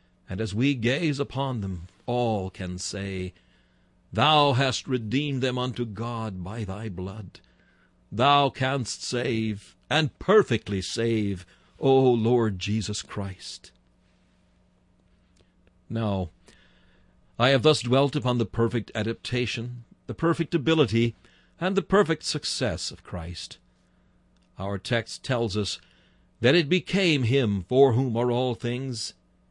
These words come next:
that he should give us such a Savior. "For whom are all things," says the apostle. That is, all things are made for his glory. Now it could not have been for God's glory to give us an imperfect Savior,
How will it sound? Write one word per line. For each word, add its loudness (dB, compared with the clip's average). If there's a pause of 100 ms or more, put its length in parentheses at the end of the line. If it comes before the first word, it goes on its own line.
(300)
that 2
he 0
should -2
give -2
us -2
such -8
a -8
Savior. -10 (1080)
"For 6
whom 4
are 0
all 2
things," -4
says -8
the -8
apostle. -10 (760)
That 4
is, 0 (240)
all 4
things 4
are 2
made 2
for 0
his 2
glory. -4 (1120)
Now -4
it -6
could -4
not 0
have -4
been -2
for -4
God's -2
glory -2
to -6
give 0
us -2
an -4
imperfect -2
Savior, -6